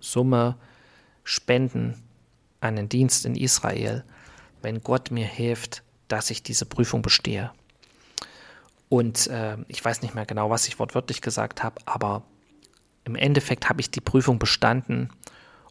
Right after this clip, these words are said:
und ich hatte sogar eine im Kurs, die eine Muttersprachlerin war. Und ich hab besser in der Prüfung abgeschnitten als die Muttersprachlerin, was eigentlich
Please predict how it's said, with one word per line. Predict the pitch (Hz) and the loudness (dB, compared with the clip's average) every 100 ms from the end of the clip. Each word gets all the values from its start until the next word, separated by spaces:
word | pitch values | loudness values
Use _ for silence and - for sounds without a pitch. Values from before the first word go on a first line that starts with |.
| _ - | _ -4
und | 123 117 - 117 | -2 -2 -6 -10
ich | - 123 | -6 -4
hatte | - 110 | -2 -4
sogar | 113 - 107 107 107 - - - | -4 -2 0 0 -2 -6 -16 -4
eine | 117 117 - | -2 0 -2
im | 113 110 | -2 -4
Kurs, | - - 117 - | -4 -2 -2 -2
die | 120 117 - - | -2 -2 -4 -8
eine | 120 110 107 104 | -4 -2 -2 0
Muttersprachlerin | 113 131 131 - 110 - 110 113 107 107 | 2 2 2 2 -2 -2 -4 -4 -4 -2
war. | 101 135 _ - - _ - | -4 -6 _ -20 -20 _ -4
Und | 123 | -2
ich | - 120 | -2 -6
hab | - | 0
besser | 127 139 - 127 | 6 8 8 6
in | 123 | 4
der | 120 | 2
Prüfung | - 135 - 127 | 2 0 0 -2
abgeschnitten | 117 - 123 - 117 - | -2 -2 -2 -2 -4 -4
als | - 117 - | -4 -2 0
die | |
Muttersprachlerin, | 113 127 120 - - - - 107 107 - | 0 2 0 0 -2 -2 -6 -6 -10 -10
was | - - - | -10 -10 -12
eigentlich | 113 117 - - | -12 -12 -12 -16